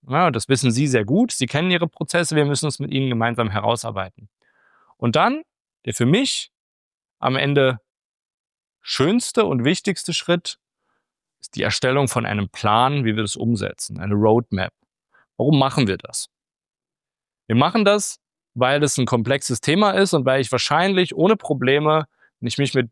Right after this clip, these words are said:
Ihnen jetzt hinsetzen würde, ich könnte Ihnen ohne Probleme Potenziale in jedem von Ihren Unternehmen aufzeigen, die Sie zehn, fünfzehn, zwanzig Millionen kosten würden in der Umsetzung.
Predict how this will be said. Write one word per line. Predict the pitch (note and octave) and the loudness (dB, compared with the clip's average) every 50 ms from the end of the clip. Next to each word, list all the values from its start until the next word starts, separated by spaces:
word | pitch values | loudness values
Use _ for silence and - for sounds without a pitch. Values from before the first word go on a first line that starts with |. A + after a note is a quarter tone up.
| _ _ _ | _ _ _
Ihnen | - C#3+ D#3 D#3+ C#3+ | -2 0 2 2 2
jetzt | B2+ A#2+ - | 2 2 2
hinsetzen | - G#3+ A#3+ G#3+ G3+ F#3 - - - E3+ | 2 2 2 4 2 2 0 0 0 2
würde, | D#3+ E3+ E3+ D#3+ E3+ E3 D3 - _ _ _ - _ _ _ _ | 4 4 6 6 4 4 2 -2 _ _ _ -20 _ _ _ _
ich | - - | -8 -2
könnte | - E3+ F3 D#3 D3+ | -2 0 0 2 2
Ihnen | C3 B2+ C3+ | 2 2 2
ohne | E3 F3+ G#3+ A3 | 2 2 2 2
Probleme | F3 - - C#3+ B2+ B2 C#3 C#3+ D3 D3 C#3+ C#3 C#3 C3+ - - _ _ _ _ _ _ _ _ _ _ _ _ _ _ _ _ _ _ _ - | 2 0 -4 -2 0 2 2 2 4 4 2 2 2 0 -4 -10 _ _ _ _ _ _ _ _ _ _ _ _ _ _ _ _ _ _ _ -4
Potenziale | - D#3 C#3+ D3+ C#3 A#2 - - C3+ B2+ C#3+ F3 G3+ G#3 G3 F3 | -2 0 2 2 0 0 0 2 2 4 4 4 4 4 4 2
in | D3+ C3+ A#2+ | 2 0 2
jedem | C#3 F#3+ A#3 A#3+ G3 | 2 2 2 2 2
von | - F3 E3 | 0 0 0
Ihren | D#3+ D3+ D3+ | 0 -2 -2
Unternehmen | D3+ C3+ C3+ B2+ C3 C#3+ D#3+ E3 D3 | -2 0 0 0 2 2 0 0 0
aufzeigen, | - - C#3+ C#3+ - - - D3 C#3+ D3 D3+ D3+ D#3 D#3 D3+ - _ _ - - - _ _ _ _ - | 0 0 0 0 -2 -2 0 2 2 2 0 0 -2 -4 -6 -8 _ _ -20 -20 -20 _ _ _ _ 0
die | C3+ | 0
Sie | C3+ B2+ C3+ C3+ C3+ C3+ C3+ B2 G#2+ - _ _ _ _ _ | 2 4 4 4 4 4 2 0 -2 -8 _ _ _ _ _
zehn, | - - - C#3 D3 D3+ C#3 | -4 0 2 2 2 2 0
fünfzehn, | - D3 C#3+ D3 - - - C3+ | 0 0 0 0 -2 -4 -4 -4
zwanzig | - - C3 C3 B2+ A2+ - | -2 0 0 0 0 -2 0
Millionen | A#2 G#2+ G#2 G#2 G#2+ A2 G#2+ | 0 2 4 4 4 4 2
kosten | G2 - G2+ F#2 - - G2 F#2 | 0 -2 -4 -6 -6 -8 -10 -8
würden | F2 F2 F2+ F2 | -8 -8 -8 -8
in | F2 F2+ | -10 -10
der | F2+ - | -10 -12
Umsetzung. | - F2 E2+ F2 F#2+ F2+ - - - - _ | -12 -12 -14 -14 -16 -16 -16 -16 -18 -18 _